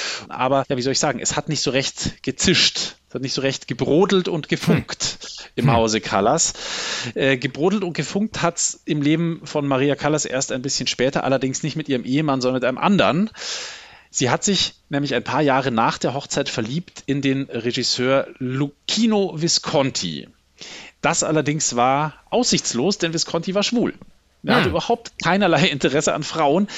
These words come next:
Speaker 1: Problem ist, Maria Callas wollte das nicht wahrhaben oder es war ihr egal oder wie auch immer. Jedenfalls hat
Speaker 2: Oh
Speaker 1: sie ihn
Speaker 2: Gott.
Speaker 1: einfach auf Schritt und Tritt verfolgt. Sie
Speaker 2: Uh.
Speaker 1: hat ihn, man kann's nicht anders sagen,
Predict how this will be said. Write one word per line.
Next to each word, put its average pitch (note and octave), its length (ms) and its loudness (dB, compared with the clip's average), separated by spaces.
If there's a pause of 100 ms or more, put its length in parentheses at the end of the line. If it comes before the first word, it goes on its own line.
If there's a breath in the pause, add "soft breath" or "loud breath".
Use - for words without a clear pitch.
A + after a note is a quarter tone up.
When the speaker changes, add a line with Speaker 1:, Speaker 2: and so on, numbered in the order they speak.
(360 loud breath)
Speaker 1:
Problem F#3 360 2
ist, F3+ 140 0
Maria D#3 240 2
Callas F3 320 0
wollte E3 200 0
das D#3+ 160 -2
nicht F3 140 -4
wahrhaben A#2 320 0
oder G2+ 160 -2
es A#2 100 -2
war C3 100 4
ihr C3+ 120 2
egal B2 320 4
oder C#3+ 160 -2
wie C#3 100 0
auch A2+ 140 -2
immer. E3+ 160 0
Jedenfalls C3 500 0
hat - 140 0
Speaker 2:
Oh - 100 0
Speaker 1:
sie A2+ 60 -2
ihn D3 80 -2
Speaker 2:
Gott. C#3+ 160 -4
Speaker 1:
einfach D3+ 400 -2 (200)
auf A#2 200 0
Schritt D3 480 0
und C3+ 200 -6
Tritt - 460 -4
verfolgt. - 640 -2 (380)
Sie A2+ 160 2
Speaker 2:
Uh. B2+ 40 4
Speaker 1:
hat E3+ 120 2
ihn, F#3+ 240 0
man C3+ 160 -2
kann's E3+ 300 0
nicht F#3 160 -4
anders D3 240 2
sagen, C3+ 360 2